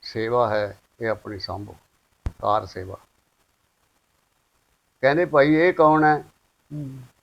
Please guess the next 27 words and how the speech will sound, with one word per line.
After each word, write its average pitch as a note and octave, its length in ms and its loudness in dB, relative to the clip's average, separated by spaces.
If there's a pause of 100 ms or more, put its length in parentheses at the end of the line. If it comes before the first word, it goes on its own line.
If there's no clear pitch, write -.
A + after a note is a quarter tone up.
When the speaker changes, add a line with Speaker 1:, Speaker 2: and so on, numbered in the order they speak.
(2000)
Speaker 1:
"ਇਹ E3 160 -4
ਕੌਣ E3+ 260 4
ਹੈ F3 80 4
ਭਾਈ?" D#3 340 2 (2250)
ਕਹਿੰਦਾ, D3 280 -4
"ਸੱਚੇ A#2 340 -6
ਪਾਤਸ਼ਾਹ, A2+ 840 -4 (440)
ਮੈਨੂੰ B2 400 -2
ਨਹੀਂ G2 120 -8
ਪਤਾ G#2 320 -6
ਇਹ G#2 60 -8
ਕੌਣ F2 280 -12
ਹੈ।" - 40 -20 (340)
Speaker 2:
ਹੂੰ। B2 280 -14 (1300)
Speaker 1:
ਫੇਰ A#2 200 -4
ਪੁੱਛਿਆ, B2 440 -2
"ਨਹੀਂ, C3+ 340 -4
ਤੇਰੇ D3+ 280 0
ਨਾਲ A#2 340 4
ਆਇਆ, A#2+ 300 4
ਤੈਨੂੰ D3 280 -6
ਪਤਾ C3+ 320 -6
ਹੋਊਗਾ, A#2 340 -6
ਦੱਸ C3 300 -4
ਕੌਣ B2+ 300 -6
ਹੈ A#2 140 -14
ਇਹ?" - 40 -20